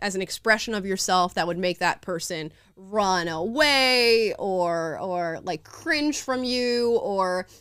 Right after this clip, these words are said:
judge you harshly. And they just truly understand that being yourself is the most important thing. And if that is an extension of yourself, then that is a beautiful, wonderful thing that they want to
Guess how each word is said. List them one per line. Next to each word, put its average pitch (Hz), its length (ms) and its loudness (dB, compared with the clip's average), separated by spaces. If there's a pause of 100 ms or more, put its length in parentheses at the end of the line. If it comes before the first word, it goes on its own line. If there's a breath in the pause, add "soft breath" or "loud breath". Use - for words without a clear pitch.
(120 loud breath)
judge 233 320 4
you 214 420 0
harshly. 202 680 0 (380 loud breath)
And 220 200 0
they 214 80 2
just 214 300 -4
truly 269 400 -2
understand 202 720 -2 (260 soft breath)
that 196 380 6 (180)
being 233 260 -2
yourself 214 380 -2
is 175 80 -8
the - 80 -8
most 175 240 -4
important 170 380 -8
thing. 233 220 -4
And 170 80 -4
if 175 120 -6
that 196 220 0
is 196 120 -4
an 185 60 -6
extension 233 420 -6
of 165 120 -8
yourself, 160 420 -6
then 170 120 -8
that 160 180 -4
is 170 100 -4
a 214 60 -2
beautiful, 165 480 -8
wonderful 160 340 -6
thing 160 320 -8
that 170 160 -6
they 156 120 -2
want 160 260 -6
to 170 200 -6